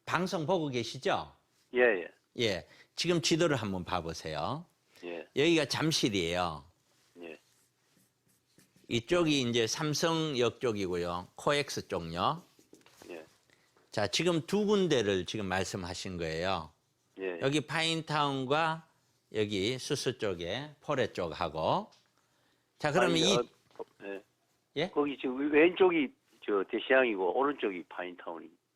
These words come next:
Speaker 1: 그러니까 여기가 파인타운이고요. 여기가 대시양이고요.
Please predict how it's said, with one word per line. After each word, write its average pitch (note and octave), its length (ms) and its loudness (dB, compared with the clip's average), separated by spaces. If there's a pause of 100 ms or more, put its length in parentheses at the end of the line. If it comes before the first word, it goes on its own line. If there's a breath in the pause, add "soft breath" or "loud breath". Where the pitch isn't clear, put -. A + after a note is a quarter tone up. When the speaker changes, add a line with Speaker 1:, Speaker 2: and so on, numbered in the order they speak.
(240)
Speaker 1:
그러니까 F#3+ 260 0
여기가 D3 420 4
파인타운이고요. A#2+ 1120 -2 (720 soft breath)
여기가 D3+ 320 4
대시양이고요. F#2 760 -2